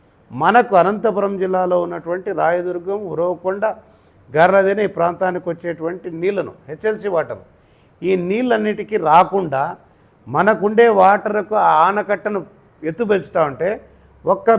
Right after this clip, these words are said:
బీజేపీ నాయకుడు కూడా రాయలసీమ ప్రాంతంలో ఉండేవాళ్ళు రాష్ట్రంలో పోయి మాట్లాడలే, ఈ రాష్ట్రం నుంచి పోయి నరేంద్ర మోడీతో మాట్లాడలే. దాన్నంతా ఎత్తు పెంచేశారు, ఐదు వేల కోట్ల రూపాయలతో కేంద్ర బడ్జెట్ ద్వారా, ఆ, ఎత్తు పెంచారు. అయినా సరే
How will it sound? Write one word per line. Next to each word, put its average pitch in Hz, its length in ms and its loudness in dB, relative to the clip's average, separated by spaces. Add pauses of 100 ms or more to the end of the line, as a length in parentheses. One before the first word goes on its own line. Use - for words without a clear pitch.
బీజేపీ 214 440 4 (100)
నాయకుడు 196 340 0
కూడా 196 160 -2
రాయలసీమ 185 360 -4 (100)
ప్రాంతంలో 175 440 -8
ఉండేవాళ్ళు 160 320 -4 (540)
రాష్ట్రంలో 180 560 0 (100)
పోయి 190 120 2 (100)
మాట్లాడలే, 190 500 0 (640)
ఈ 165 100 2 (100)
రాష్ట్రం 190 360 6
నుంచి 196 180 -2
పోయి 185 180 0
నరేంద్ర 185 300 2 (100)
మోడీతో 185 320 -2 (140)
మాట్లాడలే. 180 500 -4 (840)
దాన్నంతా 202 420 2
ఎత్తు 233 200 -2 (280)
పెంచేశారు, 196 500 0 (100)
ఐదు 208 200 2
వేల 196 180 0 (160)
కోట్ల 220 320 -2
రూపాయలతో 196 340 -4 (140)
కేంద్ర 214 280 0 (120)
బడ్జెట్ 175 380 -4
ద్వారా, 226 180 0 (520)
ఆ, 185 60 -8 (140)
ఎత్తు 202 200 -4
పెంచారు. 180 380 0 (500)
అయినా 190 260 4 (140)
సరే 220 200 4